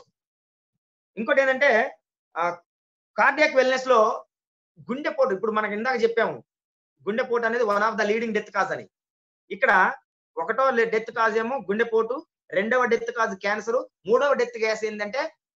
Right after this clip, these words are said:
kidney failure. ఇవాళ nephropathy, neuropathy ఎందుకు వస్తున్నారు? నె-, nephrologist-లు ఎందుకు వచ్చారు? మీరు ఒక్కసారి అది, ఒకప్పుడు ఉన్నారా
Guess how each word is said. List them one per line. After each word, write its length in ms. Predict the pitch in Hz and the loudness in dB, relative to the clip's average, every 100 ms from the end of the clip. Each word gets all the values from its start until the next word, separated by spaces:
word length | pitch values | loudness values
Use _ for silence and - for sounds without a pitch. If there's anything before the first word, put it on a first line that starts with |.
| - | -14
kidney 340 | 190 170 262 | -12 -8 -8
failure. 600 | - 208 208 226 220 175 | -4 0 2 2 2 0
ఇవాళ 260 | 151 175 175 | 0 0 0
nephropathy, 680 | 185 190 226 240 220 208 190 | -2 -6 -4 -2 -2 -4 -4
neuropathy 540 | 202 226 233 214 190 | 0 0 0 -4 -6
ఎందుకు 280 | 180 220 233 | -8 -6 -8
వస్తున్నారు? 380 | - 202 135 131 | -8 -8 -8 -10
నె-, 120 | 185 - _ 170 | -14 -16 _ -14
nephrologist-లు 560 | - 247 254 226 - | 0 2 2 0 -2
ఎందుకు 200 | 226 240 | -2 -2
వచ్చారు? 200 | 233 220 | -4 -4
మీరు 120 | 226 247 | -2 -4
ఒక్కసారి 300 | 196 262 247 | -4 0 2
అది, 120 | 233 | 2
ఒకప్పుడు 340 | 208 240 226 | 0 -6 -4
ఉన్నారా 300 | 233 214 151 | 0 2 0